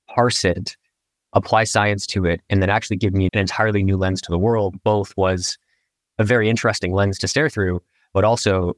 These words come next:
on a meta layer to challenge myself to say, "What are other parts of my life or my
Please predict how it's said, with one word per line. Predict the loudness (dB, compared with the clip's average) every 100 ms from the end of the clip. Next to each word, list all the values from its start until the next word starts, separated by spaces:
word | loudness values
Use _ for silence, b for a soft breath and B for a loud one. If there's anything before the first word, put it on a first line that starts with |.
| -2
on | 0
a | 2
meta | 2 0
layer | 0 0 -2 -6 -10 -2
to | 0 0 -2 -6 -8
challenge | -2 0 2
myself | 0 0 -2
to | -2
say, | -2 0 0
"What | 0 0
are | 0
other | 0 -2
parts | -2 -2 -2
of | -2
my | 0 0
life | 0 0 -2 -8 -4
or | 0 0 -2 -6 _ _ 2
my | 2 2